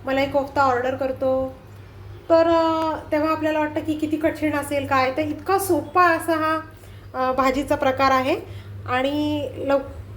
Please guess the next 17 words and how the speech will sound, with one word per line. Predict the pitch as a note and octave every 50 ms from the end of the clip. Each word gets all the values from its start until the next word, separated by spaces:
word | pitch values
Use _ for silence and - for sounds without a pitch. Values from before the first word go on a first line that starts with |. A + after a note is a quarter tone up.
| - - - - - - -
कमीत | D#4 D4+ F4 F#4+ F#4 F#4+ F#4+
कमी | F4 D#4+ D#4+ E4+ F4
साहित्यामध्ये | F4 E4+ C#4+ C#4 C#4+ D4 - - D4+ D4 C#4+ C#4+ C4+ C#4+
आपल्याला | C4 B3 C4 C4 B3+ B3+ B3+
हा | D4 D#4+ E4
करायचा | E4+ E4+ D#4 C#4 C4+ C#4 C#4+ C#4 - D4+
आहे. | D4+ F4+ G#4 - - - - - - - - - - - -
तर, | D4+ D4+
अ, | D#4 D4+ D#4 D4+ D4+
YouTube-वर | D4+ C#4+ D4+ D4 D4+ - E4 C4+ E4 E4 E4
बऱ्याचशा, | D#4+ D4 D4 D4+ D#4+ D#4+ - - F#4 F4+ F#4 F4+ F4+ F4 E4+ D#4 D4+ - -
अम, | - B3 B3 B3+ B3+ B3 B3 B3+ B3+ B3+ C4 C4 - - - - B3+
रेसिपीज | C4+ C#4 C4+ - D#4 D#4 D4+ D4+ D4+
अव्हेल-, | - C4 B3+ B3 C4 C4 - -
अव्हेलेबल | - B3+ B3+ B3+ C#4 C4+ C#4 C4+ C#4 C#4+
आहेत, | C4+ C4+ B3+ D4+ E4+ E4+ - - - - - - - - - - - - - - - - - - - - - - - - - - - - - - - - - - - -
तर | D#4 D#4+ E4 E4